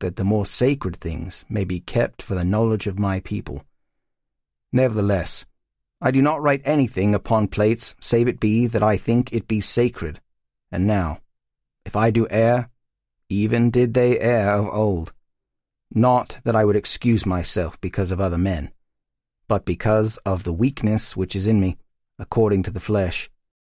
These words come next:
I would excuse myself. For the things which some men esteem to be of great worth, both to the body and soul,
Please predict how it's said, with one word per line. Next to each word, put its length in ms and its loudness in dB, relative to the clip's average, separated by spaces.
I 140 -4
would 140 -2
excuse 400 -6
myself. 560 -8
For 80 -2
the 140 0
things 400 2
which 160 0
some 320 2
men 160 4
esteem 560 2
to 80 -6
be 100 2
of 100 2
great 280 0
worth, 540 -2
both 280 2
to 100 -4
the 100 0
body 380 2
and 160 2
soul, 500 0